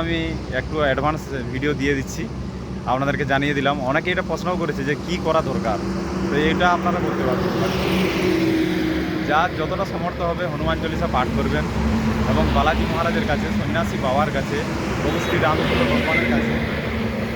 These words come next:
আপনারা এটাই প্রার্থনা করবেন, তার আয়ু যেন লম্বা হোক। চলুন, দেখা হবে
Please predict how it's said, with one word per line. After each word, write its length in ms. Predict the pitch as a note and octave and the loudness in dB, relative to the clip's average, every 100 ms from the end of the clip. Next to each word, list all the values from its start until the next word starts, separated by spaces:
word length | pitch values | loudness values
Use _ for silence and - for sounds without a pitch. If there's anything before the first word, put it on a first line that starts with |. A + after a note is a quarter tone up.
| - - | -4 -2
আপনারা 320 | G3 E3 D#3 D#3 D3+ D3 G3+ | 0 2 2 2 2 0 -2
এটাই 160 | D#3 E3 | 0 0
প্রার্থনা 280 | D3 - E3 D#3+ | 0 0 -2 0
করবেন, 220 | E3 F3+ D#3+ | -2 -2 0
তার 120 | C3+ B2+ A2+ | 0 0 0
আয়ু 160 | C#3+ D3+ D3+ | 0 0 0
যেন 120 | D3 - - - F#3+ F#2+ - F#2+ G2 - B2+ | 2 0 0 -2 -2 -2 -2 -4 -6 -4 -2
লম্বা 280 | C3+ C#3 C3 | 0 0 0
হোক। 140 | A#2 - - - - - - - - - - - - - - - - - - - - - - | -4 -6 -8 -8 -8 -8 -8 -8 -8 -8 -8 -8 -8 -8 -8 -6 -6 -6 -6 -6 -6 -6 -2
চলুন, 180 | D#3+ F3 D#3 | 0 2 2
দেখা 160 | D3+ D#3 | 2 0
হবে 140 | D#3 | -2